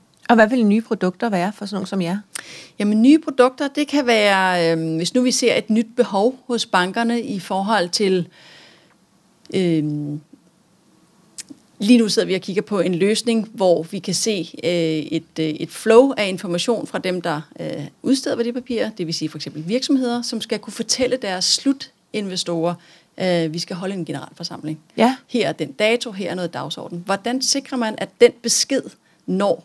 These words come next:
Speaker 2: slutejer? Vi sidder og kigger i, om det flow, det kan vi faktisk godt skabe. Øhm,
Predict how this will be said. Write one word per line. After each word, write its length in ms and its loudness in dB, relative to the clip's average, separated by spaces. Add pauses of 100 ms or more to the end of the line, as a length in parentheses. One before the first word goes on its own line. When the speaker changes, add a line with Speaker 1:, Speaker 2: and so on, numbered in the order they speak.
(120)
Speaker 2:
slutejer? 600 -10 (800)
Vi 120 -2
sidder 200 2
og 40 0
kigger 200 6
i, 180 0
om 60 -4
det 160 -2
flow, 340 0 (120)
det 80 -6
kan 120 -2
vi 80 -4
faktisk 400 -10
godt 180 -4
skabe. 440 -6 (560)
Øhm, 720 -2